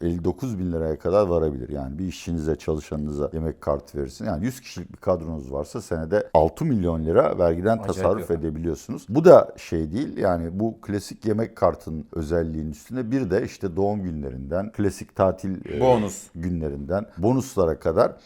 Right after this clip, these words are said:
Speaker 1: çalışanını ödüllendirmeyi bu Plaxi kart üzerinden yapabiliyorsunuz. Bu da tabii ki elemanınıza önem veriyorsanız onun iş mutluluğunu ve size olan bağlılığını arttırıyor. Şirketin görünmeyen kazançları da oluyor.
Speaker 2: Dijital sözleşme ve kolay kullanım ile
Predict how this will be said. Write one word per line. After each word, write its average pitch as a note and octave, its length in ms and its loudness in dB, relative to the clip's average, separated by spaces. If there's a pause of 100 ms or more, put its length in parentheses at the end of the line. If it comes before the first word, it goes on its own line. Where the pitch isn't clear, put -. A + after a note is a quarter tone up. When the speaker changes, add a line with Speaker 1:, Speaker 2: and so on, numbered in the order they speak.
Speaker 1:
çalışanını A#2+ 640 2
ödüllendirmeyi G#2+ 1000 2
bu - 160 -4
Plaxi B2 400 4
kart - 320 0
üzerinden D2+ 400 -2
yapabiliyorsunuz. D2 920 -6
Bu A2+ 80 -4
da A2 340 4
tabii G#2+ 240 2
ki - 320 -4
elemanınıza F2 580 -2
önem F2 380 -2
veriyorsanız D#2 640 -6
onun G2 440 -2
iş - 180 -8
mutluluğunu F#2+ 680 -4
ve G#2+ 80 -2
size F#2+ 240 -6
olan G2+ 360 2
bağlılığını E2+ 520 2
arttırıyor. D#2+ 520 -4 (280)
Şirketin - 560 -8
görünmeyen F#2+ 500 -2
kazançları D#2+ 680 -4
da C#2+ 60 -4
oluyor. C#2+ 340 -6 (160)
Speaker 2:
Dijital C#3+ 480 2
sözleşme A#2+ 720 -4
ve B2 140 -2
kolay B2 280 0
kullanım A#2+ 380 -4
ile C#3 280 -4